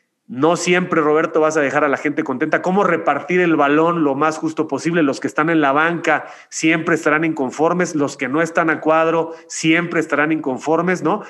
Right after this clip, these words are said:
Los que narran todas las semanas, los que son titulares y además lo hacen muy bien, pues no tienen ningún problema y difícilmente voltean a ver al que está en la banca como para, eh, realmente hacerse solidarios, ¿no? Como que cada quien juega su propio partido. Entonces,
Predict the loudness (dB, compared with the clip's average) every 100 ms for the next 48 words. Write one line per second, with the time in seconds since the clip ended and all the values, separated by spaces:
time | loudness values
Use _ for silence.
0 | -6 -4 -4 -4 0 0 0 -2 0 0
1 | 2 0 -2 0 0 0 -2 -4 -4 -4
2 | -4 -4 -2 2 2 2 -2 -4 -16 -6
3 | -2 0 2 2 2 0 -2 -2 0 2
4 | 2 2 -2 -8 -18 _ _ -6 -4 -2
5 | 0 0 0 0 -2 0 0 2 0 0
6 | 0 0 2 0 2 0 0 2 0 0
7 | 0 0 0 2 2 0 0 -4 -4 -6
8 | -2 0 2 2 0 -2 -4 -4 -6 -2
9 | 0 0 -4 -10 -20 -10 -6 -4 -2 0
10 | 0 0 -2 -2 -4 -4 -2 0 0 0
11 | 0 -2 -4 -4 -4 -4 -2 -2 0 -2
12 | 0 0 0 -4 -6 -4 -2 -2 -2 -2
13 | -2 -2 -2 0 -2